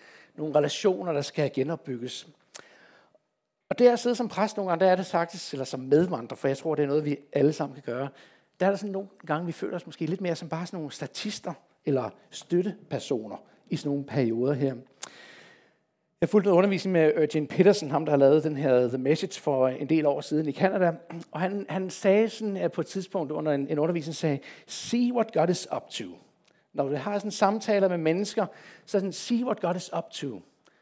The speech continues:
Og så fortsætter han, "And join him." Se, hvad der er, Gud er i gang med, fordi vi har ikke vores dagsorden der. Hvad er det, Gud er i gang med det, i det enkelte menneskes liv? Og helt ærligt, så må jeg bare sige, det er en enorm velsignelse at få lov til at sidde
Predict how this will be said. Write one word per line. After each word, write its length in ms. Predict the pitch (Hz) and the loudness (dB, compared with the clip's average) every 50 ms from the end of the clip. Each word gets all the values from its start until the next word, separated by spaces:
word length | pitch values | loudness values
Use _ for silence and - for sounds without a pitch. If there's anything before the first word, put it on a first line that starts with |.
| _ _ _ _ | _ _ _ _
Og 80 | - 123 | -20 -20
så 80 | 147 - | -14 -6
fortsætter 400 | - 156 147 143 - 147 117 117 | -2 -2 -2 -2 -2 -6 -6 -8
han, 100 | - - _ - | -12 -16 _ -8
"And 240 | 147 139 123 - | -6 -6 -6 -6
join 220 | 147 123 131 131 107 | -6 -6 -6 -6 -8
him." 260 | 98 110 87 87 - - _ _ _ _ _ _ _ _ _ _ _ _ _ _ _ _ _ _ _ _ _ _ - | -10 -12 -12 -12 -16 -20 _ _ _ _ _ _ _ _ _ _ _ _ _ _ _ _ _ _ _ _ _ _ 0
Se, 180 | - 269 277 254 | 2 2 4 6
hvad 100 | 254 233 | 6 6
der 60 | 233 | 4
er, 60 | 240 | 2
Gud 200 | 240 220 220 226 | 0 0 2 2
er 60 | 233 | 2
i 20 | 214 | 4
gang 280 | 220 202 180 196 190 | 4 2 2 2 0
med, 180 | 160 139 139 135 | 0 0 0 0
fordi 200 | - - 165 165 | -2 -4 -4 -4
vi 160 | 156 180 247 | -2 -2 -2
har 160 | 208 208 220 | 0 2 2
ikke 120 | 220 208 196 | 2 2 2
vores 240 | 185 175 190 185 | 0 0 0 0
dagsorden 500 | - 160 151 160 180 - 180 147 147 151 | 2 2 2 2 0 0 -2 -2 -2 2
der. 140 | 160 170 170 165 | 2 2 2 2
Hvad 140 | - 196 185 | 0 -2 0
er 80 | 175 190 | 0 0
det, 160 | 208 196 - | -2 -2 -4
Gud 300 | - 170 185 208 208 220 - | -4 -2 -2 -2 -2 2 4
er 80 | 196 | 4
i 40 | 175 | 4
gang 300 | 165 - 165 151 165 180 | 4 4 0 0 0 2
med 120 | 170 165 156 | 2 2 4
det, 160 | - 151 143 - | 4 0 0 -2
i 80 | - 143 | -2 -2
det 180 | 147 151 - | -2 0 -2
enkelte 340 | 151 147 - 160 143 - 135 | -4 -2 -2 -4 -4 -2 -6
menneskes 680 | 120 117 123 135 - - 165 151 143 147 _ - - - | -6 -6 -6 -6 -6 -8 -8 -8 -8 -10 _ -20 -14 -6
liv? 280 | 139 143 143 - - _ - - - - - - - | -4 -4 -4 -6 -10 _ -20 -20 -20 -20 -20 -20 -6
Og 100 | - 165 | -4 0
helt 320 | 135 175 240 240 - - - | 2 2 2 2 0 0 0
ærligt, 420 | 151 147 160 170 185 180 - - - - - - - _ | 0 2 4 2 2 0 -2 -6 -8 -16 -20 -20 -20 _
så 120 | - - | -8 -4
må 80 | 196 202 | -4 -2
jeg 60 | 185 | -2
bare 120 | 156 160 156 | -2 -4 -4
sige, 260 | - 165 165 156 139 - _ | -4 -4 -4 -4 -6 -4 _
det 140 | - 165 156 | 0 2 2
er 40 | 151 | 2
en 120 | 160 151 | 0 -2
enorm 580 | 147 139 131 127 127 127 165 202 214 175 170 147 | -2 -6 -6 -10 -10 -8 -6 -6 -6 -6 -8 -8
velsignelse 720 | 135 113 - - - 214 220 - 160 135 120 - 104 90 - _ _ _ - | -8 -8 -10 -10 -8 -8 -8 -8 -8 -10 -10 -12 -14 -18 -18 _ _ _ -10
at 60 | - | -6
få 100 | - 139 | -6 -4
lov 200 | 123 120 139 139 | -4 -4 -4 -6
til 140 | 139 - 143 | -6 -8 -8
at 80 | 135 - | -8 -8
sidde 440 | - - 131 127 131 139 143 151 | -6 -4 -2 0 0 0 0 0